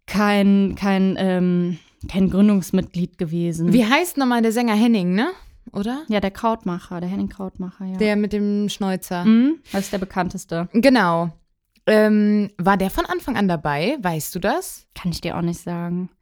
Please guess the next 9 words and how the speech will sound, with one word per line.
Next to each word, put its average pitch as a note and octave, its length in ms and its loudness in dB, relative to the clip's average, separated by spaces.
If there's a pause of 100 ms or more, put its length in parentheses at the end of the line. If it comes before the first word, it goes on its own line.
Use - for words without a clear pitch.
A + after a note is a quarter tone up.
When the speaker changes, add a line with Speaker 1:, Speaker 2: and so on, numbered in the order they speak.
Speaker 2:
Naja, F3 360 0
schade. G#3 260 2
Speaker 1:
Also G3 220 2
müsste A#3 340 4
da, G#3 220 2 (680)
könnte C4 360 4
dabei A#3 320 6
gewesen A#3 380 2
sein. A3 460 2